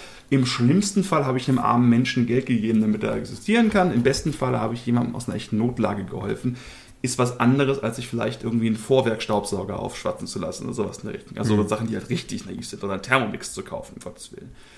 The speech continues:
Speaker 1: Du kannst meiner Logik folgen. Deswegen, auch das Naivität ist komplett kontextabhängig.
Speaker 2: Ja,
Speaker 1: Und wahrscheinlich auch immer von außen und innen anders zu bewerten.
Speaker 2: Weil ich glaube, Naivität ist zu denken, okay, ähm,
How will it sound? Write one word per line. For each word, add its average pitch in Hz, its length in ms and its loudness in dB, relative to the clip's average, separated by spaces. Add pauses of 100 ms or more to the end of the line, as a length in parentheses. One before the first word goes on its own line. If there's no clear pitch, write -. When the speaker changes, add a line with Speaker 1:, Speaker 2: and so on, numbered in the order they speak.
(200)
Speaker 1:
Du - 100 -20
kannst 104 160 -8
meiner 101 140 -6
Logik - 240 -8
folgen. - 240 -10 (320)
Deswegen, 123 320 6
auch 117 120 0
das 123 240 2
Naivität 123 680 2
ist - 300 -8
komplett 120 480 -4 (460)
kontextabhängig. - 960 -2 (440)
Speaker 2:
Ja, 107 120 0
Speaker 1:
Und 107 80 4
wahrscheinlich 120 280 4
auch 107 180 2
immer 127 220 6
von 120 200 0
außen 123 280 2
und 117 140 2
innen 113 200 2
anders 104 260 -4
zu 101 100 -8
bewerten. 104 320 -10 (300)
Speaker 2:
Weil 120 80 4
ich 107 100 0
glaube, 151 320 2
Naivität 123 1040 -2 (340)
ist - 480 -4
zu - 140 -6
denken, 143 800 -2 (220)
okay, 135 560 0
ähm, 113 580 0